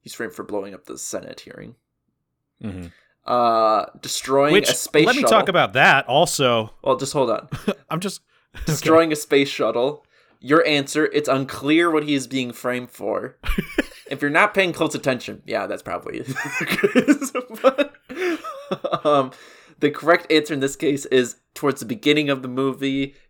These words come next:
Speaker 1: killing a bunch of war criminals.
Speaker 2: Yeah, I, and I, I think I figured that out in my fourth watch. I was like, "Oh, he's being framed for that."
Speaker 1: Yeah.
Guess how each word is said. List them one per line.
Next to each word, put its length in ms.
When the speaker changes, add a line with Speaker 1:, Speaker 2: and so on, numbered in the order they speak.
Speaker 1:
killing 400
a 60
bunch 240
of 200
war 260
criminals. 840
Speaker 2:
Yeah, 580
I, 260
and 160
I, 220
I 80
think 320
I 80
figured 340
that 160
out 340
in 160
my 140
fourth 500
watch. 400
I 40
was 100
like, 120
"Oh, 300
he's 160
being 220
framed 400
for 280
that." 720
Speaker 1:
Yeah. 220